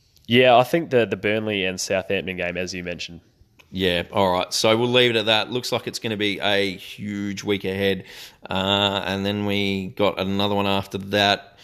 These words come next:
Speaker 2: And then we go into an F A Cup round. So it's, uh, getting to that stage of the season where, like I said, it's getting as hot as the Adelaide summer at forty-seven degrees Celsius, that is. So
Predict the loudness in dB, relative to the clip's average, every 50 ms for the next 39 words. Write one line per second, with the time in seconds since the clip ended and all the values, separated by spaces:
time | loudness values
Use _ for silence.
0 | -20 -20 -20 _ _ _ -14 -10 -8 -6 -4 -2 -2 -2 -2 -4 -6 -6 -4 -4
1 | -4 -4 -4 -6 -6 -4 -4 -6 -6 -6 -6 -6 -6 -6 -6 -8 -8 -8 -6 -4
2 | -2 -2 0 0 -2 -2 -4 -4 -4 -4 -2 0 2 2 2 2 2 0 0 -2
3 | 0 0 0 0 0 0 0 2 2 4 4 4 4 4 2 0 -4 -10 -20 -20
4 | -20 -20 -20 _ _ _ _ -2 0 0 0 -2 -4 -4 -2 -2 -2 -2 0 0
5 | 2 2 2 2 0 -2 0 0 2 2 2 2 0 -2 -2 -2 -2 0 0 0
6 | 0 0 0 -2 -2 -2 -4 -2 0 0 2 2 0 -2 -2 0 2 2 2 2
7 | 0 -2 -4 -4 -2 -2 -2 0 0 -2 -4 -2 -2 -2 0 0 0 0 0 0
8 | 0 -2 -2 -4 -4 -4 -4 -4 -4 -6 -8 -6 -4 -4 -2 -2 -2 -2 -2 -4
9 | -4 -2 0 2 4 4 2 2 -2 -4 -6 -6 -10 -16 -20 -12 _ -2 -2 2
10 | 2 2 2 2 2 0 2 2 2 2 0 0 0 0 0 0 0 -2 -2 -2
11 | -4 -4 -6 -14 -20 -20 -20 -12 -4 -2 2 4 4 4 6 6 6 6 6 4
12 | 4 2 0